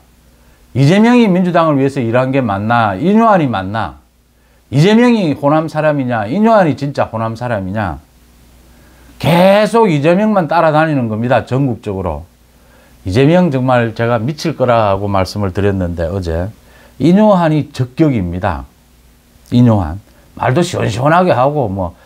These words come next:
제가 보기에는 이재명보다도 말 더 잘해요. 이재명에게 계속 인요한이 이야기하면 됩니다.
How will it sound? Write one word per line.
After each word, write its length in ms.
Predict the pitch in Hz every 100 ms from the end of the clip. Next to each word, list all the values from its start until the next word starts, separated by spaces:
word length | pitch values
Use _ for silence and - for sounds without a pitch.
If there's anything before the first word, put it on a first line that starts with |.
| _ _
제가 240 | 110 156
보기에는 400 | 208 226 220 139
이재명보다도 920 | 110 107 131 185 240 214 180 147 113 101
말 280 | 92 110 117
더 120 | 95
잘해요. 520 | 104 120 165 117 62 - _ _ _ _ _ _ -
이재명에게 600 | 107 139 190 233 160 113
계속 520 | 120 135 120 196 160
인요한이 380 | 160 180 170 139
이야기하면 500 | 110 123 143 165 113
됩니다. 500 | 90 95 143 127 73